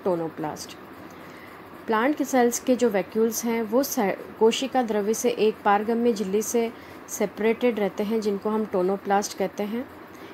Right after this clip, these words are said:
It has a number of transport system for the passage of different substances। In mature cells,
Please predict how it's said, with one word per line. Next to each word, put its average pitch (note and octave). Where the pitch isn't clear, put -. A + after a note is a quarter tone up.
It C#4
has D#4+
a D#4+
number B3+
of -
transport A3+
system A#3
for G#3+
the G3
passage G3
of G#3
different G3
substances। D#3+
In F4+
mature A#3+
cells, A3